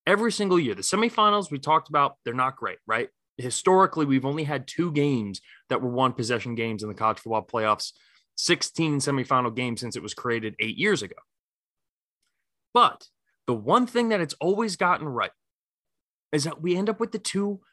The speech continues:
best teams in the college football playoff. And we, I was working with, uh, Mark Packer yesterday, who, if you don't know, he's kind of our version of Feinbaum, but not a complete and total buffoon and idiot and asshole. Um,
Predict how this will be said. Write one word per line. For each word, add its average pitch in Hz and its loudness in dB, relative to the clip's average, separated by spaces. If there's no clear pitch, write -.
best 160 -2
teams 147 -2
in 151 -2
the 170 -2
college 143 2
football 151 -4
playoff. - -4
And 180 2
we, 254 2
I 147 4
was 175 0
working 247 0
with, 190 -2
uh, 143 0
Mark 156 0
Packer 139 -2
yesterday, 117 -2
who, 113 -4
if 107 -8
you 123 -4
don't 135 2
know, 110 2
he's 180 0
kind 208 4
of 160 4
our 147 6
version 151 2
of 131 -2
Feinbaum, 143 0
but 120 -10
not 123 -2
a 127 -8
complete 123 -8
and 110 -12
total 123 0
buffoon 127 -2
and 104 -4
idiot 123 0
and 101 -14
asshole. 127 -2
Um, 107 -2